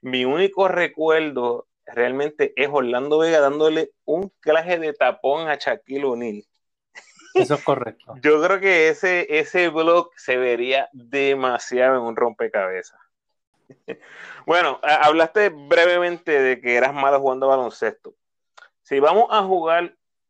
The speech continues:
Speaker 1: una cocinita, una treinta y uno, un treinta y dos, no sé cómo le decías tú a, a, a ese, ese momento en la cancha. ¿Cómo le decías tú?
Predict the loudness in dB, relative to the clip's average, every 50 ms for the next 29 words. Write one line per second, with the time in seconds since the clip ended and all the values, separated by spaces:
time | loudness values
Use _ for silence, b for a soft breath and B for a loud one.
0 | _ -10 -4 -4 -4 0 0 -2 0 0 -2 -2 0 0 -2 -2 -2 -4 -4 -2
1 | -2 0 0 0 -2 -2 -2 -2 -2 -4 -6 -6 _ -6 -4 -4 -2 -2 -2 -2
2 | -2 -4 -6 -6 -6 -6 -6 -8 -8 -8 -6 -2 0 0 0 0 -2 -4 _ _
3 | _ _ -10 -4 -4 -4 -2 -4 -6 -4 -4 -2 0 0 2 2 0 0 0 -2
4 | -2 -2 _ -6 -2 0 2 2 2 2 2 2 2 2 0 0 0 0 -2 -2
5 | -2 -4 -6 -4 -2 0 0 0 -2 -4 -4 -4 -2 -2 -2 -2 -2 -4 -8 -6
6 | _ -8 -2 -2 -2 -2 -2 -4 -4 -4 -8 -6 -6 -4 -4 0 0 0 0 0
7 | 0 -4 -4 -4 _ -20 -20